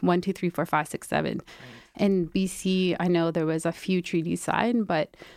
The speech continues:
Speaker 1: um, from what I know is that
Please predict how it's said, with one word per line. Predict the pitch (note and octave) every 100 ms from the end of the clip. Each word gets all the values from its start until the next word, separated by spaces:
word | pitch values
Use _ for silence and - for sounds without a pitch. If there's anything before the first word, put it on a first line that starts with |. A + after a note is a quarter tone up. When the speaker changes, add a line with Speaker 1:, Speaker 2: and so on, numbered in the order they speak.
| - - - _
Speaker 1:
um, | F#3 F3+ E3 E3 - _ _ _
from | G#3 G3
what | F#3
I | F3+
know | E3+ E3+ F#3
is | F3+ E3+
that | D#3 D3+